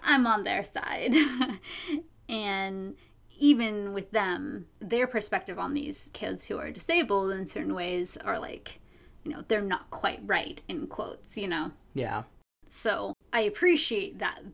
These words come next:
Speaker 1: though, because that is how people view people with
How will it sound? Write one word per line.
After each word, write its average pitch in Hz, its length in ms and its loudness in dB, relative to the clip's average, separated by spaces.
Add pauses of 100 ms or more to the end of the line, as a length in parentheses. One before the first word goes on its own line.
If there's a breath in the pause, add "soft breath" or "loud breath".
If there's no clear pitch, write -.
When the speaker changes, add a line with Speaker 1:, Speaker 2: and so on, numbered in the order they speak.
(100)
Speaker 1:
though, 190 320 0
because - 580 -10 (140)
that 196 500 -4
is 190 280 -8 (220)
how 202 640 2
people 202 460 -4
view 202 680 -6
people 220 560 -2
with 208 300 -2